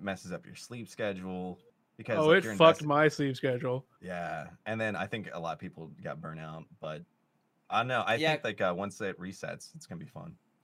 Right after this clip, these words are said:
Speaker 3: I feel like the, uh, the R P was always kinda going on at, like,
Speaker 1: <laughs>
Speaker 3: like, one A M, twelve, midnight.
Speaker 1: Yeah.
Speaker 3: Those were kinda the gamer hours for the server, and I was just like, "I, I'm in bed by, like, ten thirty, man. Like, I cannot, I can't do that."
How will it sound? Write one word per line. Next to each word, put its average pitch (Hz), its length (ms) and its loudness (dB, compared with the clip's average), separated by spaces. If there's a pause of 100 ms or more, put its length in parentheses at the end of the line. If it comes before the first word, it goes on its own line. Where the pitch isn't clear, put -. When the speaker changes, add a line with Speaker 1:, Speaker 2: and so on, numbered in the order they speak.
(320)
Speaker 3:
I 147 80 -2
feel 208 200 -2
like 208 200 2
the, 160 220 0
uh, 135 240 4
the 123 120 -2
R 139 200 4
P 139 260 -4
was 127 180 -6
always 123 280 -2
kinda 127 240 -4
going 117 320 -4
on 117 480 -4 (260)
at, 123 220 -2
like, 113 460 -2 (380)
Speaker 1:
<laughs> - 440 -14
Speaker 3:
like, 123 260 -4
one 151 240 0
A 147 220 2
M, 139 340 2
twelve, 135 540 -2
midnight. 131 400 -4
Speaker 1:
Yeah. 82 220 2 (100)
Speaker 3:
Those 131 240 -8
were 131 100 -10
kinda 131 240 -2
the 123 100 -6
gamer 123 360 -6
hours 127 340 -2
for 123 140 -10
the 120 80 -10
server, 117 400 -8
and 120 100 -10
I 117 100 -6
was 117 120 -10
just - 140 -14
like, 107 200 -14
"I, 110 220 -12 (500)
I'm 190 160 -4
in 220 100 0
bed 135 260 4
by, 117 120 0
like, 110 160 -2
ten 120 240 -10
thirty, 101 320 -10
man. 95 240 -14 (140)
Like, 113 260 -12
I 120 80 -8
cannot, 113 520 -10 (760)
I 120 80 -8
can't 131 240 -6
do 104 160 -10
that." 67 260 -10